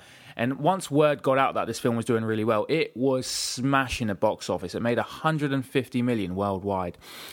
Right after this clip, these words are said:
It was a kickstart to the career of Bruce Willis, and he received, at the time,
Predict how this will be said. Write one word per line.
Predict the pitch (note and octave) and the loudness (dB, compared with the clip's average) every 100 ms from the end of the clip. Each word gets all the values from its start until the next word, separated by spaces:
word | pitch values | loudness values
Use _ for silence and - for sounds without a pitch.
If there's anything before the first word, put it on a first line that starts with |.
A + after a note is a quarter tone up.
| - | 0
It | C3+ | 2
was | D3+ C#3 | 2 0
a | |
kickstart | B2+ - - - - - G#2+ G2 - | -4 -2 -2 -2 -6 2 2 2 -2
to | - | -4
the | G#2 | -4
career | - A#2 A2 G2+ | -2 0 2 2
of | F#2 | -2
Bruce | - G#2 - | -2 -2 0
Willis, | A2 G2 - | 0 0 -2
and | A2+ | -2
he | |
received, | A#2 A#2+ - C#3 A2+ - | -2 -2 0 2 0 0
at | D3 - | -2 -2
the | D#3+ | -8
time, | - D#3+ G#2 F2+ | -4 -2 0 -2